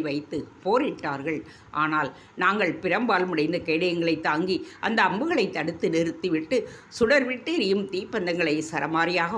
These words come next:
உள்ளே அடித்தோம். முற்றிலும் மரத்தாலான அந்த கேரளத்து கோட்டை ஆறு நாழிகையில் தகர்ந்து போயிற்று. பெண்களும் வாளெடுத்து வந்ததால் அவர்களையும்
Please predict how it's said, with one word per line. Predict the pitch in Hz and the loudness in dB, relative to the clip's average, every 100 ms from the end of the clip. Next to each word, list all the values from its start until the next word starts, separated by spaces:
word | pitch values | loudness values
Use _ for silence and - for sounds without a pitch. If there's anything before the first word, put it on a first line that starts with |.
| 165 | -2
உள்ளே | 147 160 151 | 0 2 0
அடித்தோம். | 139 143 170 143 139 - - 143 | -2 -6 -2 -2 -2 -8 -18 -6
முற்றிலும் | 160 160 156 160 156 | -6 -2 0 0 0
மரத்தாலான | 143 156 165 156 156 147 156 | -4 -4 -2 0 0 0 -2
அந்த | 160 160 | -4 -4
கேரளத்து | 156 165 165 160 156 - | -4 -2 -4 -6 -8 -4
கோட்டை | 160 180 160 - - - 165 247 | -4 -4 -6 -8 -20 -2 2 4
ஆறு | 403 349 175 | 2 0 0
நாழிகையில் | 156 180 156 151 156 - - - 165 | 0 -2 -2 0 -2 -6 -14 -6 -6
தகர்ந்து | 165 202 196 233 165 | -2 -2 0 -2 0
போயிற்று. | 147 156 - 151 131 - - - | -4 -4 -6 -6 -6 -10 -20 2
பெண்களும் | 220 320 427 285 185 156 - - | 2 2 2 2 2 -4 -12 -2
வாளெடுத்து | 165 196 226 220 214 262 | 2 4 4 2 -2 0
வந்ததால் | 170 165 170 143 143 - - 165 | 2 2 0 0 -2 -8 -4 0
அவர்களையும் | 349 320 190 165 | 0 2 2 2